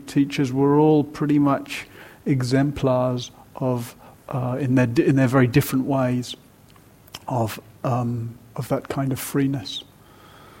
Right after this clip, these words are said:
And yet I also know people who can be, who are, uh, both dear friends and very skilled teachers, but who teach more from a position of a kind of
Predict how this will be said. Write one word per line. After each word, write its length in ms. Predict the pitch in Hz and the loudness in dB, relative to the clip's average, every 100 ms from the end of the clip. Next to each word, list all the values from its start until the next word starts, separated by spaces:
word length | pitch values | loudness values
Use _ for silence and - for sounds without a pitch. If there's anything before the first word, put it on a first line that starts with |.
| - - _ | -20 -20 _
And 200 | 170 156 | -6 -2
yet 160 | 147 143 | -2 0
I 120 | 151 | 2
also 300 | 160 - 151 | 2 4 2
know 300 | 143 139 139 | 4 4 2
people 540 | 135 143 139 143 135 | 2 0 0 0 0
who 420 | 110 139 135 135 - - | 0 0 0 -2 -6 -14
can 220 | - 131 | -6 -2
be, 340 | 131 131 131 - - - - | 0 2 0 -4 -12 -18 -10
who 180 | - 135 | -2 0
are, 340 | 131 127 123 123 - | 2 0 -2 -6 -8
uh, 380 | 135 120 117 107 - - - - - - _ _ _ _ _ _ - - | -6 -6 -8 -12 -18 -20 -20 -20 -20 -20 _ _ _ _ _ _ -16 -14
both 760 | - - 151 139 123 110 135 | -14 -12 -4 0 0 -2 -4
dear 200 | 123 135 | 2 2
friends 600 | 127 - 120 123 156 170 170 | 2 0 0 0 -2 -4 -6
and 200 | 143 127 | -2 0
very 320 | 117 143 147 | 4 6 8
skilled 540 | 131 - - 135 127 - | 6 0 0 0 0 -4
teachers, 580 | 135 131 - 139 156 - - - - - _ | -4 -4 -6 -8 -8 -14 -20 -20 -20 -20 _
but 240 | 143 143 - - - | 0 0 -4 -16 -2
who 360 | 151 147 143 | 4 6 4
teach 580 | 139 - 151 147 - - | 2 0 0 0 -6 -8
more 520 | 175 151 151 165 185 | -4 -2 2 2 2
from 260 | 175 - 151 | 0 -2 0
a 100 | 143 | 0
position 600 | 143 147 143 156 - 147 | -2 -4 -2 -2 -2 -4
of 140 | 135 | -4
a 60 | 135 | -4
kind 280 | - 147 139 | -6 -4 -2
of 160 | 123 | -4